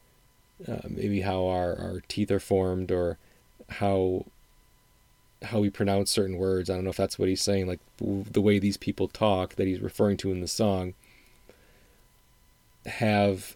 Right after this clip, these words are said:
a higher probability of spitting when they talk based off of the language that they use and, and the inflections that they have in their, in their voice and in, in, in their tone. I'm not exactly sure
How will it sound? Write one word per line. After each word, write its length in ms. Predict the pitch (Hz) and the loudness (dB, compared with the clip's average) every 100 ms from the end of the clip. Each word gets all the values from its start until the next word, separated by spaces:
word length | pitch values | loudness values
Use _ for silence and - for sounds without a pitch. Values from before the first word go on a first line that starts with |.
| _ | _
a 60 | 104 | -12
higher 380 | - 107 101 - _ _ _ _ _ | 0 4 4 2 _ _ _ _ _
probability 880 | - 117 101 92 113 113 98 98 95 | 2 2 4 2 4 6 4 4 0
of 160 | - - | -2 -4
spitting 440 | - - 113 101 | -2 2 4 2
when 120 | 98 | 0
they 100 | 92 | -2
talk 380 | - 123 107 101 | -2 0 0 2
based 260 | 101 90 95 | 0 0 -2
off 220 | 92 - | -2 -2
of 260 | 95 92 - - - - | -2 -4 -14 -20 -20 -8
the 80 | - | -2
language 420 | 98 101 101 92 | 0 2 0 0
that 160 | 104 - | -2 0
they 80 | 92 | -2
use 480 | 90 95 92 92 | 0 -2 0 -2
and, 300 | 92 90 87 82 _ - _ _ _ _ _ | -4 -4 -8 -12 _ -20 _ _ _ _ _
and 460 | 101 95 92 92 - | -4 -4 -4 -8 -4
the 80 | 104 | -4
inflections 680 | 87 - 104 - 107 101 95 | -2 -2 -2 -2 -4 -2 -2
that 180 | 90 | -2
they 220 | - 98 87 | 2 0 2
have 480 | 95 92 95 95 | -2 -2 -2 -4
in 160 | 101 95 | -4 -2
their, 340 | 95 92 92 - _ _ _ _ _ - | -2 -2 -4 -8 _ _ _ _ _ -8
in 120 | 117 | -2
their 140 | 95 | -2
voice 460 | 90 98 95 98 - | 2 4 4 4 -2
and 140 | 98 | -4
in, 160 | 95 - | -4 -4
in, 160 | 104 98 | -2 -2
in 280 | 95 92 92 | -2 -2 -2
their 140 | 87 | -4
tone. 500 | - 104 98 95 92 - _ _ _ _ _ _ _ - - - - | -2 0 0 0 -4 -10 _ _ _ _ _ _ _ -20 -20 -16 -2
I'm 60 | |
not 180 | 107 107 | 2 2
exactly 380 | 101 107 98 92 | 2 2 2 -2
sure 440 | - 98 98 92 | -2 0 2 0